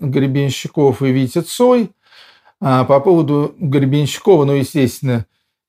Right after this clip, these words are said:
никаких сомнений бы-, быть не может. Точно так же у меня нет ни малейших сомнений в том, что Цой, э, который был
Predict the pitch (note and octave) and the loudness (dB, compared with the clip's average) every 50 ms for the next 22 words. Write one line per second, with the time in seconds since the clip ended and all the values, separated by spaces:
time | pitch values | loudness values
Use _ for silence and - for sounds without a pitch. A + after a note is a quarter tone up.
0 | _ - A#3+ D3+ C3 B2+ B2+ - C3+ B2+ - C3+ - - - C3+ B2+ C3 C3 C3 | _ -6 -4 -2 0 0 0 0 0 0 0 -2 -4 -2 -2 0 0 0 0 0
1 | B2+ B2 B2 A#2+ A#2+ A#2 A#2 A#2 A2 B2 B2+ C3 - C#3+ D3+ C#3+ B2+ A#2+ C3+ C3 | 0 0 0 0 0 0 -2 -2 0 0 0 0 -2 -6 -6 -4 -2 0 0 0
2 | B2+ - - D#3 D#3+ F#3 G#3+ A#3 G#3+ D3+ C#3 B2+ - - F3 D3+ - D3+ C#3 B2+ | -2 -2 -2 0 0 2 2 2 2 0 -2 -2 0 0 0 0 0 -2 -2 2
3 | F3+ F#3 F#3 D#3 B2+ C#3 C3 C3 C3 C#3+ D3 D3 D3+ D3 D3 - D3 D3 D3 D3+ | 2 2 2 2 0 0 0 0 0 0 0 0 0 -2 -4 -2 -2 0 0 0
4 | D3+ D#3 D3 C3 B2 - - - A#2+ - - - C#3 B2+ C3 C#3 D3 E3+ F#3 F#3+ | 2 2 2 2 0 0 -4 -8 -10 -10 -6 -4 -2 0 0 0 0 2 2 2
5 | F3+ E3 D3+ C#3 C3+ C3 B2+ B2+ B2 - - - D3+ D3 C#3+ C#3 B2+ - - - | 0 0 0 0 0 2 0 0 -2 -4 -4 -2 0 0 0 0 -2 -6 -6 -4
6 | - C#3 B2+ B2 A#2 - _ _ _ _ _ _ _ _ _ _ - - - F3 | 0 2 2 2 0 -2 _ _ _ _ _ _ _ _ _ _ -10 -4 0 4
7 | E3 E3 E3 E3 D#3 D3+ D3 C3+ C#3 C#3 D#3 C#3+ C#3 D3+ D3+ - - C3 B2+ - | 4 6 6 4 4 2 0 -2 -2 -4 -4 -4 -4 -4 -4 -2 -2 -2 0 0
8 | C#3 B2+ C3 B2+ A#2+ A#2 C3+ C3+ B2 A#2+ A#2+ A#2+ - | 2 2 2 2 2 2 2 2 2 2 2 0 -2